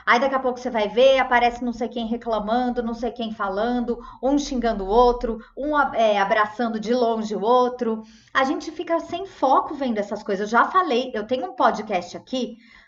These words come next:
sobre foco. E eu mesma tô me obrigando a ter foco, porque quando eu vejo, eu também tô lá me-, mergulhada nesse sentimento de, "Ai, meu Deus, o mundo acabou." Não é assim, gente. A gente tem que fazer nossas coisas. Eu vou aproveitar também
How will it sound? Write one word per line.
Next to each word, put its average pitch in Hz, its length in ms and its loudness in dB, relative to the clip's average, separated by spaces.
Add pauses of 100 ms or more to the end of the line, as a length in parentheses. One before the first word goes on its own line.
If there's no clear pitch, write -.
sobre 254 420 2
foco. - 600 -2 (460)
E 240 160 4
eu 311 160 6
mesma 320 360 4
tô 320 140 -2
me 277 80 0
obrigando 254 440 0
a 269 40 2
ter 320 140 0
foco, - 360 0
porque 202 240 -6
quando 226 180 -2
eu 214 80 -2
vejo, 233 240 -2
eu 294 40 -10
também 285 240 -4
tô 277 140 2
lá 240 240 4
me-, 277 220 -2
mergulhada 226 680 0
nesse 277 240 -8
sentimento 233 680 -4
de, 190 280 -4 (360)
"Ai, 320 300 8
meu 302 160 2
Deus, 285 280 2
o 277 80 -6
mundo 277 220 -2
acabou." 240 560 -4 (340)
Não 277 240 -2
é 247 140 0
assim, 294 400 -4
gente. 175 380 -10
A 175 40 -6
gente 196 260 -10
tem 226 160 -4
que 226 80 -10
fazer 277 280 -4
nossas 285 340 -6
coisas. 175 500 -2 (380)
Eu 254 240 6
vou 427 100 0
aproveitar 269 640 4
também 214 540 -6